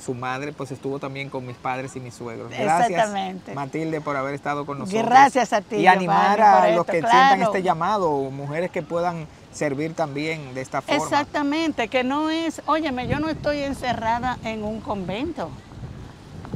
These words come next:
Speaker 2: yo no estoy encerrada en un monasterio.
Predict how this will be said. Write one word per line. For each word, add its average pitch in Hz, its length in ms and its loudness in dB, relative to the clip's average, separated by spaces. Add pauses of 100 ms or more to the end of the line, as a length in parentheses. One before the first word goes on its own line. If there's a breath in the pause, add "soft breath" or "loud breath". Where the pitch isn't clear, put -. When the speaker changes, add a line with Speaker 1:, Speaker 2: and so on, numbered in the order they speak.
Speaker 2:
yo 233 140 0
no 302 100 2
estoy 262 400 0
encerrada 233 920 -2
en 208 140 -8
un 214 160 -8
monasterio. 214 1040 -8